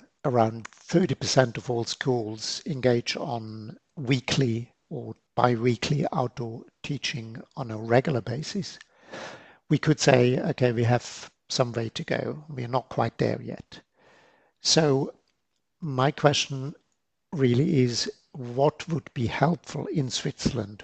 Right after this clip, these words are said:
What would need to happen so that we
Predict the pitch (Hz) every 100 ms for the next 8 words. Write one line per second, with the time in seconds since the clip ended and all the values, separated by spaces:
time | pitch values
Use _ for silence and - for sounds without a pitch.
0 | - 135 - - 127 131 143 135 135 -
1 | 139 107 135 - - 127 110 - - _
2 | _ - - 123 127 127 - 160 131 127